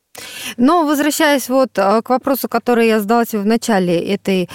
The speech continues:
а, части, да, он касается скорее такой вот ювенальной юстиции.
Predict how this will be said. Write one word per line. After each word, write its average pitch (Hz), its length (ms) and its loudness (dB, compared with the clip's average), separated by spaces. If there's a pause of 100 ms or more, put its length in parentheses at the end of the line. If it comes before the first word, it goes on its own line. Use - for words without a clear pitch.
(200)
а, 180 440 0
части, 285 460 -2
да, 190 280 0
он 202 80 0
касается 175 580 -4
скорее 175 340 -4
такой 165 280 -4
вот 160 120 -8
ювенальной 208 600 0
юстиции. 175 720 -4